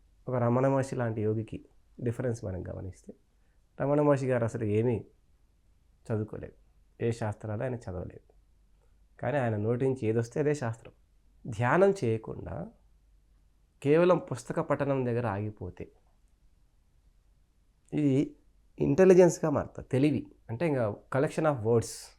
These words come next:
బ్యూటిఫుల్ వర్డ్స్, చిలుక పలుకులు.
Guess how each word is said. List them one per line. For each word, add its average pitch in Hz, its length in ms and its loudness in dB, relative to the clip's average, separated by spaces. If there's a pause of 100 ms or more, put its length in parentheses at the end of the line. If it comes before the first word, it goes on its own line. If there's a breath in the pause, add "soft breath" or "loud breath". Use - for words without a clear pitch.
(580)
బ్యూటిఫుల్ 160 480 0
వర్డ్స్, 98 360 -6
చిలుక 165 460 0
పలుకులు. 113 480 -2